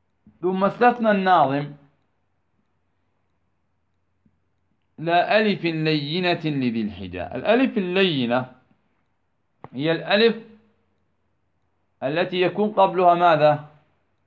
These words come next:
حرف تعلوه الفتحة،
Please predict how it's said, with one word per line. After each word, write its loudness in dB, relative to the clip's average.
حرف 0
تعلوه 0
الفتحة، -2